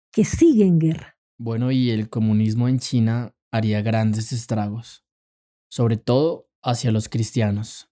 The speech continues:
Speaker 2: ya que ellos confesaban abiertamente que eran seguidores de Cristo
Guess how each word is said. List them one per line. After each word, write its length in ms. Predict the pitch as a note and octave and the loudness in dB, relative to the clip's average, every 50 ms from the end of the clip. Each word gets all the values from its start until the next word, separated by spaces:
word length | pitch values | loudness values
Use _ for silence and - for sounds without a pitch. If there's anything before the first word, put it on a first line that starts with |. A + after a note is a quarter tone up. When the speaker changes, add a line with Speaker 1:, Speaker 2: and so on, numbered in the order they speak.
| _ - | _ -8
Speaker 2:
ya 220 | B2+ B2 A#2 A#2 - | -4 -2 -2 -2 -2
que 80 | C3+ | -2
ellos 160 | A#2+ B2+ B2 | -2 -2 -2
confesaban 560 | - - C3+ B2 B2 B2 - - A2+ A2+ A2+ A2+ | -2 0 0 0 0 0 0 0 0 0 0 0
abiertamente 1000 | A#2 A#2 A2 A2 A2 - A#2 A2+ A2+ A#2 A#2 A#2 A#2 A2+ - B2+ B2+ - _ _ _ _ _ - | 0 0 0 -2 -2 -2 -2 0 0 0 0 0 -2 -2 -4 -6 -8 -10 _ _ _ _ _ -6
que 100 | - B2 | -4 -4
eran 160 | A2 A2 G#2+ | -2 -2 -2
seguidores 480 | - C3 A#2 A#2+ A#2+ A2+ G#2+ G#2+ G#2+ | -2 -2 0 0 0 0 0 0 0
de 180 | A2 B2 A2+ - | -2 -2 -4 -4
Cristo 380 | - A#2+ A2+ G#2 - - - | -4 -4 -4 -4 -6 -10 -18